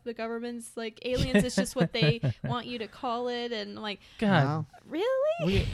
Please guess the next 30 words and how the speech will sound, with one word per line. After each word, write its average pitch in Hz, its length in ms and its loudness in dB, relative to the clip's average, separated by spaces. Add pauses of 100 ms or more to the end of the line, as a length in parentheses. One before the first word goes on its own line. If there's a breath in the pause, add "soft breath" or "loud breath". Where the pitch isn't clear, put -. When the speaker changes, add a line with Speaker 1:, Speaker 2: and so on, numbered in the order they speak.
(120)
Speaker 2:
that's 160 380 2
like 170 200 6
Speaker 1:
I 330 40 6
mean, 392 160 4
I 330 80 6
don't 381 140 0
wanna 359 180 -2
say, 277 400 0
you 269 140 -10
know, 269 160 -2 (240)
I, 156 100 -14 (220)
I 277 60 0
don't, 302 180 -10 (460)
I, 254 200 -4
I'm 269 120 -6
kind 311 260 -4
of 359 80 -10
fifty-fifty 262 680 -10
on 254 140 -10
the 262 80 -10
whole 269 200 -10
deal 277 340 -10
here. 151 460 -10
Speaker 2:
<laughs> - 80 0 (500 loud breath)
Speaker 1:
I 220 60 4
Speaker 2:
It 190 60 6
Speaker 1:
really 226 360 8
Speaker 2:
sounds 294 40 6
Speaker 1:
am. 240 120 4
Speaker 2:
dumb. 151 340 6